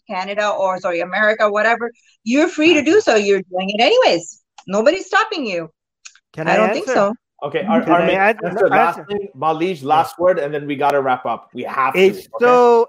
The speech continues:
Speaker 2: it's so bizarre
Speaker 3: Excuse
Speaker 2: that
Speaker 3: me.
Speaker 2: you don't see the difference between buying a flag that you own, that is your property, that you have every right to do whatever you want with. It's your, it's protected by law.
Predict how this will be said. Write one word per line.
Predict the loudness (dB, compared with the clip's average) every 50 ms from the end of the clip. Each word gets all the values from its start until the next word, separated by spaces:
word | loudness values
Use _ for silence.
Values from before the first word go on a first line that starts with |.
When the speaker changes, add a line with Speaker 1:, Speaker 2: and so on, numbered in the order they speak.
| _ -8 -4
Speaker 2:
it's | -4 -4 -4 -6
so | -10 -10 -6 -2 0 0 0
bizarre | 0 -2 -6 -6 -4 -2 -2 -2
Speaker 3:
Excuse | 0 -2
Speaker 2:
that | -4 -6
Speaker 3:
me. | -6
Speaker 2:
you | -8
don't | -8 -6 -6 -8 -10
see | -14 -14 -10
the | -8 -8
difference | -6 -4 -6 -6 -6 -6 -8 -8 -8 -10 -14
between | -12 -12 -12 -12 -10 -8 -8 -6 -6 -8 -10 -12 -10 -2
buying | 0 2 4 4 4 2 2 0 0
a | -2 -2
flag | -4 -8 -4 0 2 4 4 4 2 2 0
that | -4 -4 -4
you | -4 -12 -16 -10 -8 -8 -8 -8 -10 -6
own, | -2 -2 0 0 -2 -2 -2
that | -2 -2 -2
is | -4 -8 -10 -16 -8
your | -2 0 2 2 2 0
property, | -2 -4 -2 0 2 2 0 0 -6 -6 -6 -8 -12 -6
that | -4 -4 -4
you | -4 -2
have | 0 0 0 0 _ -4
every | -2 -2 -2 -2 -4 -8 -6
right | -2 0 2 2 0 0 _
to | -18 -20
do | -16 -12 -12 -6
whatever | -4 -4 -2 -2 -2 -2 -2 -4
you | -6 -6 -8 -10
want | -8 -4 -2 -2 -2 -4 -6 -10 -10
with. | -10 -10 -12 _ _ _ _ _ _ _ -4
It's | -4 -2 -4 -4 -12
your, | 0 2 4 4 4 2
it's | 0 -2 -2
protected | _ -10 -10 -2 0 -2 -2 2 0 0 2 2
by | 2 4 4 2
law. | 2 2 4 4 6 6 4 4 2